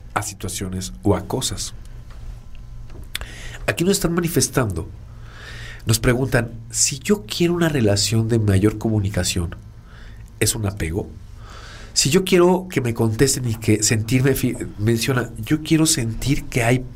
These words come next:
participación, que está presente, que me escribe, que me saluda, que"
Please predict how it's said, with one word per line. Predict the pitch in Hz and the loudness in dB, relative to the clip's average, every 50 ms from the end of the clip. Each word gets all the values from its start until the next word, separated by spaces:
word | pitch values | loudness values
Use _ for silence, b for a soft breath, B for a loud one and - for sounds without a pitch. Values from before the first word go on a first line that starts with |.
| - - - - - - - - - | -14 -16 -16 -16 -16 -14 -14 -4 -2
participación, | - 113 107 113 113 113 110 113 110 - - 151 139 131 123 B B B B B B B B B - | 0 0 0 -2 -2 -2 0 0 0 2 2 2 2 0 0 B B B B B B B B B 0
que | - 127 | 2 2
está | 110 110 - 139 127 - | 2 4 4 2 2 2
presente, | - 127 120 - 139 131 123 - 104 | 2 0 2 2 2 2 2 0 -2
que | - 107 | 0 2
me | 101 107 | 2 2
escribe, | 107 - - 107 - 127 123 120 120 117 | 2 2 0 0 2 4 6 6 4 4
que | - 107 | 2 2
me | 101 101 | 0 2
saluda, | 98 104 101 104 107 113 113 113 113 113 110 110 110 | 2 2 2 4 6 6 8 8 8 6 6 4 2
que" | - 98 95 90 | 0 -2 -2 -2